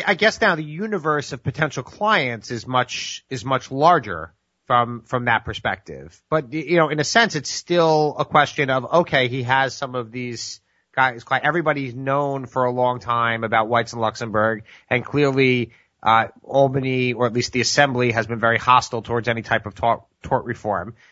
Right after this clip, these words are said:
But, so how come in the same way, nobody has ever made an issue of that, that you haven't heard of a federal investigation around that? Now, all of a sudden, when it comes to this income, uh,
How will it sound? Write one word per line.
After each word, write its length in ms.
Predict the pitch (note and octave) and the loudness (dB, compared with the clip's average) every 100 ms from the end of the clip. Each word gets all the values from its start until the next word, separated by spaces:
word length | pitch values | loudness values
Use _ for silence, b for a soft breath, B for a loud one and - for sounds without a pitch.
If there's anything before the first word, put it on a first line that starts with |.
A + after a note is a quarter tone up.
| b b | b b
But, 260 | D3+ D3+ - b | 6 6 2 b
so 160 | - D#3 | 0 4
how 180 | E3 G3+ | 6 4
come 520 | - G3+ F#3 F3+ D#3+ _ _ - | 2 -2 -2 -6 -14 _ _ -12
in 160 | D#3+ | -8
the 80 | D#3+ | -6
same 320 | - F3+ D#3+ | -2 -2 0
way, 240 | D#3 G#3 E3+ | 2 2 2
nobody 500 | D3+ D#3 D3+ D3+ C#3+ | 0 0 0 -2 -2
has 220 | C3+ C3+ | 0 0
ever 160 | C#3 C#3 | -2 -2
made 220 | C#3 C3+ | -4 -4
an 100 | C3 | -4
issue 340 | C#3 - C3+ | -8 -6 -4
of 120 | A#2+ | 0
that, 320 | C#3 F3+ A2 A#2+ | 4 4 4 -2
that 60 | |
you 120 | A#2+ | -2
haven't 240 | B2 C3+ B2 _ | -2 -2 -10 _
heard 320 | D3+ C#3+ C#3 C3 | -4 -2 -2 -4
of 180 | A#2 | -4
a 220 | A#2 A#2+ A#2+ b b | -2 -2 -4 b b
federal 320 | - C3+ C3 | 0 0 0
investigation 640 | B2+ A#2+ - A#2+ A#2+ - | -4 -4 -4 -4 -4 -2
around 240 | A2+ A2 A2+ | -2 0 4
that? 340 | F#3 C#3 - | 4 4 0
Now, 380 | C3+ D#3 F#3 D#3+ | -2 2 4 4
all 120 | C#3+ | 2
of 60 | C3+ | -2
a 60 | |
sudden, 300 | C3 D3+ C#3 | -4 -4 -4
when 120 | B2 A#2+ | -6 -8
it 80 | |
comes 380 | - C3+ C3 - | -8 -10 -10 -12
to 380 | - C3 B2 A#2+ b b A#2+ | -8 -4 -2 -4 b b -10
this 420 | A#2+ F#3 C#4 - | 0 2 2 -2
income, 600 | A#2+ G#2 G2+ F#2 G2 A#2+ _ _ _ _ | -12 -4 -2 -2 -4 -14 _ _ _ _
uh, 220 | A#2 A2 | 2 2